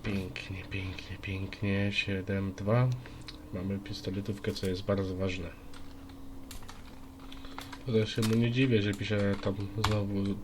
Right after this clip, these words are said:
dwa na jeden, skoro... Dobra, już nic nie mówię.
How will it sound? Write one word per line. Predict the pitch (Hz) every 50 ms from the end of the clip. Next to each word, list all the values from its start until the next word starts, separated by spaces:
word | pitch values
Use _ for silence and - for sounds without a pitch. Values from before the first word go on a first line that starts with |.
| - - - - - -
dwa | 101 95 104 101 101 101
na | 101 101
jeden, | 101 101 98 101 101 98 101
skoro... | - - - 104 98 98 98 98 98 - - - - - - - - - - - - - - - - - - - - - - - - - - - - - - - - - - - - - - - - - - - - - - - - - - - - -
Dobra, | 107 92 95 98 107
już | 110 107 107 -
nic | - - - - -
nie | 98
mówię. | 95 95 104 107 117 127